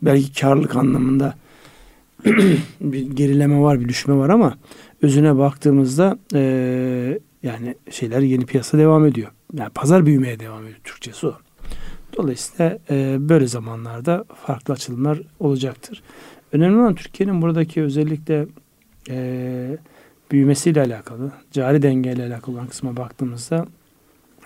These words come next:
onu da istatistiklerinden biraz bahsettiniz. İsterseniz biraz daha detaylandıralım. E, şu an,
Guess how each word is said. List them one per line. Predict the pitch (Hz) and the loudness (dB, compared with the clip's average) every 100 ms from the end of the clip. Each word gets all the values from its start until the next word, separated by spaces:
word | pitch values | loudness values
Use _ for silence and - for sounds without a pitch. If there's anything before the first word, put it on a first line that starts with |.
| - | -4
onu | 143 147 | 2 2
da | |
istatistiklerinden | 139 - 120 - - 131 123 120 | 2 -2 -10 -12 -8 -8 -8 -8
biraz | 123 117 | -10 -10
bahsettiniz. | 120 - - 165 127 | -14 -12 -4 -2 -2
İsterseniz | 123 123 131 | -6 -6 -6
biraz | 123 127 117 | -4 -8 -8
daha | 120 | -10
detaylandıralım. | 113 - 120 113 113 117 175 170 - - - - - _ - | -12 -12 -10 -10 -10 -8 -10 -10 -20 -20 -20 -20 -20 _ -8
E, | 143 127 127 | -4 -4 -6
şu | - 156 | -4 0
an, | 160 160 | 2 0